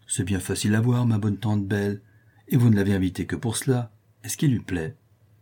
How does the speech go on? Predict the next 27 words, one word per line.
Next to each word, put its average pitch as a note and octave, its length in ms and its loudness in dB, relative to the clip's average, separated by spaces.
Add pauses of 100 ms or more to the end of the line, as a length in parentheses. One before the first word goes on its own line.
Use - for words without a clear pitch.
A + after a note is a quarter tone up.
(800)
Je A2 160 2
ne G#2+ 160 4
crois - 180 -8
pas », - 220 -14 (560)
murmura F2 480 -2
piteusement E2+ 580 -4
madame D#2+ 300 -4
Froger. « E2+ 480 -6 (1080)
Et D3+ 100 2
moi, E3+ 180 4
je F3+ 100 -4
croirais D3+ 360 2
assez D3+ 260 0
que F3 100 -4
si », D3 320 -2 (540)
répliqua F#2 500 -6
la E2+ 80 -4
jeune E2+ 200 -4
femme G2+ 300 -2
en F2+ 140 -2
regardant F2 520 -2
à F2+ 40 0
l'autre E2 280 -4
bout F2 120 -4
du E2+ 120 -4
salon. F2 420 -4 (1300)
Debout, A2+ 480 2